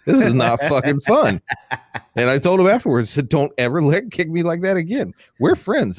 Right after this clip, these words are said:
Speaker 1: I like you. Don't do that ever fucking again."
Speaker 2: <laughs> I wanna show you guys something. Uh, my, my first coach, he used to fight in the World Combat League. That's the, the promotion that Chuck Norris had.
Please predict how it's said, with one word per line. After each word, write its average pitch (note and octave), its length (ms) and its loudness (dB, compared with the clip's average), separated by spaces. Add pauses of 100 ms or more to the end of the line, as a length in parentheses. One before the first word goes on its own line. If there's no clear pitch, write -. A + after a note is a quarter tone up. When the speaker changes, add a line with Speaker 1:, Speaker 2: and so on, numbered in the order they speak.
Speaker 1:
I - 120 -2
like A#3+ 340 -2
you. G2+ 160 0
Don't F3+ 300 -2
do C#4 160 6
that F#2 240 0
ever A#3 320 0
fucking G3+ 400 0
again." F#3 400 -2 (440)
Speaker 2:
<laughs> - 460 -20
I C3+ 60 2
wanna F3+ 180 4
show F3+ 140 0
you D3+ 120 2
guys C3+ 220 0
something. A#2+ 440 -6
Uh, G2+ 360 -8
my, A2+ 260 -6
my B2 300 -2
first B2+ 440 -6
coach, G#2 460 -4
he - 180 -6
used A2+ 240 -4
to B2 80 0
fight G#2+ 320 0
in G#2 80 0
the F#2+ 80 -2
World F#2+ 280 -2
Combat G2+ 500 -2
League. G#2 440 -4 (460)
That's A2 320 0
the, F#2+ 480 2 (500)
the G#2 100 -2
promotion G#2+ 540 0
that F2+ 120 -2
Chuck - 280 -4
Norris G2+ 320 0
had. F#2 340 -2